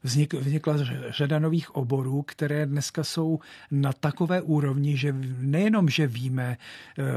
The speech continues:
jaká je biologická historie české populace, ale víme také, eh, že pravděpodobně, pokud přišli, tak přišli z velmi krátké vzdálenosti, odkud si z Polska.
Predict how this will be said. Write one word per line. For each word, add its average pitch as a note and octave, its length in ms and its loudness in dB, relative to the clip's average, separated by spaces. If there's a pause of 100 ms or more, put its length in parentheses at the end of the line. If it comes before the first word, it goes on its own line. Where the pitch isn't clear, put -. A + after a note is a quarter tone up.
(260)
jaká C#3+ 400 0
je D3 120 2
biologická C#3 720 0
historie C#3+ 680 0
české C3+ 420 -4
populace, B2+ 760 -4 (320)
ale C3 200 0
víme D3+ 300 2
také, E3 760 2
eh, D3 240 0
že C3+ 240 2
pravděpodobně, E3 1000 0 (640)
pokud F#3 400 2
přišli, - 520 2
tak C3+ 180 -2
přišli D#3 460 0
z C3 80 0
velmi C#3+ 340 2
krátké D3 520 0
vzdálenosti, C#3 680 -2 (260)
odkud - 400 -2
si D#3+ 160 2
z - 100 -6
Polska. C#3 680 -6